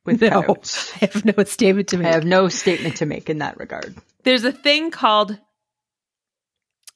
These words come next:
Speaker 2: dopamine dressing.
Speaker 1: Isn't
Speaker 2: Which is
Speaker 1: dopamine, isn't that like a drug?
Speaker 2: No, it's, it's, it's, yeah, it's a happy. What makes you happy?
Speaker 1: Okay.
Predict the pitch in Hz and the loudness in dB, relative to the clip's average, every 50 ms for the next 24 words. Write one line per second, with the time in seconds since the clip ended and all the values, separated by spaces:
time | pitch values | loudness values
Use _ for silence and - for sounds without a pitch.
0 | - 175 _ - 214 220 226 220 - 285 240 233 226 214 208 208 208 202 202 202 | -20 -14 _ -2 0 0 0 0 -2 -4 -2 0 2 4 4 4 2 2 -2 -4
1 | - - 180 170 196 190 190 208 202 - 190 160 147 - 165 - _ _ _ _ | -6 -10 -8 -4 0 2 0 0 0 -4 -8 -8 -8 -10 -16 -20 _ _ _ _
2 | _ _ _ _ _ _ _ _ _ _ _ _ _ - 220 214 220 254 247 208 | _ _ _ _ _ _ _ _ _ _ _ _ _ -4 -2 -2 0 2 2 4
3 | 208 202 180 170 220 220 202 190 180 185 190 190 202 196 240 247 247 226 208 190 | 4 4 4 4 2 2 4 4 4 2 2 -2 -2 0 2 2 2 2 0 -2
4 | 180 190 165 - - - - - 185 185 - _ _ _ - 226 247 240 233 220 | -2 -4 -6 -8 -8 -10 -8 -8 -10 -12 -14 _ _ _ -6 -2 0 2 2 2
5 | 214 214 - 208 196 - - - 226 214 - - 202 196 _ _ _ _ _ - | 2 0 -4 -12 -12 -10 -6 -6 -6 -6 -6 -14 -16 -16 _ _ _ _ _ -12
6 | - - - - - - 196 196 - 208 196 196 202 185 185 - 175 147 165 175 | -8 -8 -8 -6 -2 -2 -2 0 0 -4 0 0 -2 -2 0 -2 -4 -2 0 0
7 | 190 180 196 202 202 - - 190 190 180 175 180 170 - - - 175 170 - - | -2 0 2 0 0 0 0 -2 0 0 0 -2 -2 -4 -4 -4 -4 -4 -4 -6
8 | 160 165 170 - 160 - - - | -8 -8 -8 -10 -12 -14 -14 -20